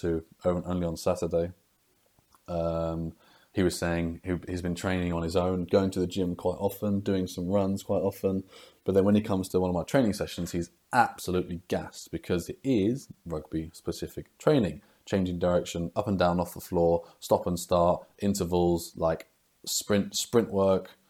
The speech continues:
as opposed to, he was like, "Yeah, I do a four or five K, like, once or twice a week.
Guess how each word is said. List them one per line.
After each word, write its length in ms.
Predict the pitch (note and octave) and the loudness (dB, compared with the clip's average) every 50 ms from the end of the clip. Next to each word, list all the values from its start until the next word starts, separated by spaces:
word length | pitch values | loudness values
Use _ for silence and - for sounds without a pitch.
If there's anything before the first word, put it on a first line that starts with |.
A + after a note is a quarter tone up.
| _ _ _ _ _ - | _ _ _ _ _ 2
as 120 | - G#2 F#2+ | 2 2 2
opposed 480 | F#2 - - A2+ G#2+ G2 F2+ - - | 2 2 4 4 4 4 2 0 -2
to, 120 | - G2 F2 | 0 0 2
he 100 | E2 G2 | 2 2
was 120 | G2 F#2 | 2 2
like, 120 | F2+ E2+ | 2 0
"Yeah, 140 | F#2 F2+ E2 | 0 0 0
I 80 | G2+ - | 0 2
do 200 | - F2 E2 E2 | 2 2 2 2
a 80 | D#2+ - _ _ _ _ - | 0 -4 _ _ _ _ -16
four 260 | - - - F2 F2 | -10 -4 -2 0 0
or 60 | E2+ | 0
five 340 | D#2+ - - E2 E2+ E2+ - | -2 -2 -4 -2 -2 -2 -4
K, 220 | - - F2+ F2+ D#2+ | -6 -8 -6 -6 -6
like, 220 | D#2 D2+ D2 - _ _ _ _ _ - | -6 -8 -10 -12 _ _ _ _ _ -6
once 200 | F#2 F2 D#2+ - | -6 -6 -4 -4
or 80 | E2+ D#2 | -8 -6
twice 300 | - - F2+ D#2+ - - | -2 -2 -2 -2 -2 -4
a 60 | D#2+ | -2
week. 340 | F#2 A2+ G2 - - - | -2 -2 -2 -2 -6 -18